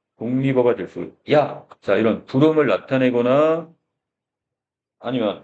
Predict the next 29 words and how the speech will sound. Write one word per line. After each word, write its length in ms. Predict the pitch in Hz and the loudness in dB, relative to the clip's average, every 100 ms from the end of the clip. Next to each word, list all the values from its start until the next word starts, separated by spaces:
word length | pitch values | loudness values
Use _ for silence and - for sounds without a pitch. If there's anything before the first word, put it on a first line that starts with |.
| - | -8
어떤 280 | - 123 - | -4 -4 -4
감탄의 600 | - 127 143 156 151 110 | -4 -4 -2 0 0 0
의미를 300 | 117 120 117 | -4 -4 -6
갖고 220 | - 117 | -6 -6
있는 140 | 113 | -2
것들 240 | 110 104 98 | -2 -2 -8
있죠? 420 | 92 143 143 143 - _ _ | -2 0 0 -6 -20 _ _
자, 200 | - 98 | -8 -8
그다음에 340 | - 101 101 98 | -4 -4 -4 -4
대답 320 | 104 113 120 | 0 2 2
같은, 360 | 113 - 131 - | -2 -6 -12 -6
자, 100 | 98 | -4
이런 280 | 101 143 147 | 0 0 2
것들은 400 | 139 127 127 117 | -2 0 0 0
다 100 | 110 | -2
뭐가 260 | 92 90 | -2 -4
돼요? 320 | 87 85 - _ _ _ _ | -4 -4 -6 _ _ _ _
자, 100 | 101 | -12
감탄사이면서 1400 | 104 107 131 131 139 131 131 101 110 107 107 127 139 123 | -4 -2 -2 0 -2 0 -2 -2 -4 -2 -2 0 0 0
얘가 160 | 98 90 | -6 -6
단독으로 840 | 101 117 117 110 107 135 151 151 - | -4 0 0 0 2 2 0 -4 -10
독립어로서의 960 | 104 110 - _ - 95 98 95 92 | -4 -4 -4 _ -8 -4 -4 -4 -4
역할을 300 | 85 95 90 | -4 -4 -4
합니다. 720 | 117 104 87 95 135 180 - _ _ _ _ _ - | -4 -2 2 2 2 -2 -12 _ _ _ _ _ -6
자, 180 | 113 110 | -4 -2
대오야처럼, 1000 | 135 165 175 151 123 107 147 113 - _ _ _ _ _ | 0 2 2 0 -4 -4 -4 -4 -12 _ _ _ _ _
자, 180 | 123 123 | -2 0
얘는 240 | 160 156 | 0 -2
체언, 380 | 160 185 131 | 0 0 0